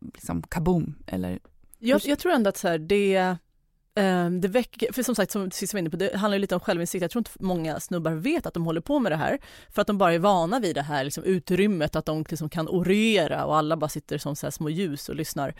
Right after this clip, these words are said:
Speaker 2: Eh, så jag tror att det ändå kan vara bra att så här, bara: "Stopp, liksom, vad, vad är det här? Fattar du att du mansplainar nu? Förstår att jag, jag förstår det här du pratar om.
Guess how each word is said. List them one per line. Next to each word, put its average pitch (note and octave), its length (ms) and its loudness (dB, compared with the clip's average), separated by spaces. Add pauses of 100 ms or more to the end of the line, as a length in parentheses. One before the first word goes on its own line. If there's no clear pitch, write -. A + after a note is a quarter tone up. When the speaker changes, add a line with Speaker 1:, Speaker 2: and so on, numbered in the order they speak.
(380)
Speaker 2:
Eh, C3+ 480 -2
så - 100 -2
jag A3 80 0
tror E4+ 120 0
att E4+ 60 -2
det C4+ 120 -4
ändå B3 160 2
kan A3 160 -2
vara G#3+ 80 4
bra G3 280 2
att - 200 -2
så - 120 -2
här, D#3 280 2 (500)
bara: F3+ 260 4
"Stopp, - 400 0 (460)
liksom, G#3 300 0
vad, A#3 180 2
vad B3 120 2
är B3 60 4
det A3+ 60 2
här? D#3 280 -2
Fattar A#3 340 -2
du A3+ 80 4
att - 420 -6 (160)
du F3 180 -2
mansplainar F3+ 600 0
nu? C3+ 160 -4 (140)
Förstår A3 240 2
att - 140 -2
jag, F3 200 2
jag G3 120 0
förstår A#3 300 2
det G3+ 60 4
här E3 60 2
du D#3+ 80 -2
pratar F3 340 -2
om. D3 260 -4